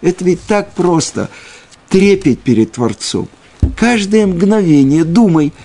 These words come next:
что в это мгновение хочет от меня Творец». Мне рассказывали многие люди, что они отводили свои глаза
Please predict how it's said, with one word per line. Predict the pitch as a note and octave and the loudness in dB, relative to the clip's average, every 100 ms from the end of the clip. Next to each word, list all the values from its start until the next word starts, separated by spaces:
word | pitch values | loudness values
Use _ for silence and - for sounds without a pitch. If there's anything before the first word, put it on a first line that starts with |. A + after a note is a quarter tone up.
| - | -16
что | - - - D#4+ C#4 | -8 -8 -2 0 2
в | |
это | C4+ C4 A#3+ | 2 0 -2
мгновение | A3 F#3 G#3 G3 G#3 G3 F#3 E3+ _ _ | -2 -2 0 2 2 0 -2 -8 _ _
хочет | - - A3 G#3 - C#3 | -18 -2 0 0 -2 -2
от | B2+ - | -4 -2
меня | A2+ A2+ A#2 G#2 - | -2 0 -2 -6 -10
Творец». | F#2+ G2 E2+ E2 - - - _ - - - - - - _ _ _ _ _ _ _ _ _ _ _ _ - | -8 -6 -8 -12 -16 -20 -20 _ -6 -6 -8 -20 -20 -20 _ _ _ _ _ _ _ _ _ _ _ _ -6
Мне | C3+ | -2
рассказывали | C#3+ D3+ - E3 D3 B2 A2+ A2 | 0 -2 -2 -2 -2 0 0 0
многие | A#2+ C#3+ B2 B2+ | 0 0 0 2
люди, | B2 D3 C#3 - - - - - | 2 2 0 -2 -10 -18 -20 -20
что | - - D3+ | -14 -4 0
они | D3+ E3 | 0 0
отводили | D#3 - C#3+ E3+ D#3 | -2 -2 0 2 2
свои | D#3 - - | 0 0 0
глаза | C3 C3 D3 C#3+ D3+ E3+ B2+ | 0 0 0 0 -2 -2 -2